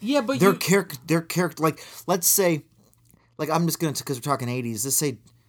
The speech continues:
Speaker 2: you know, Transformers. Many people remember Soundwave. He's barely anybody.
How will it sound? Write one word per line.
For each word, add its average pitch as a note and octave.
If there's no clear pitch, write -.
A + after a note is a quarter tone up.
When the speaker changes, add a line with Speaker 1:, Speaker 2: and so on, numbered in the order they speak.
Speaker 2:
you B2+
know, B2+
Transformers. D3+
Many D#3
people E3+
remember D#3+
Soundwave. D#3
He's G#3
barely E3+
anybody. E3+